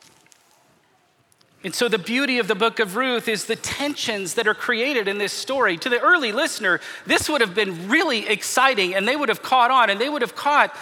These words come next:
I mean, you can imagine the background music and how fun it would be if you're reading this in the, the minor key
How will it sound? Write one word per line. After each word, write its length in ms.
I 80
mean, 160
you 80
can 140
imagine 640
the 80
background 600
music 340
and 80
how 100
fun 340
it 80
would 180
be 220
if 320
you're 120
reading 260
this 180
in 100
the, 140
the 120
minor 540
key 580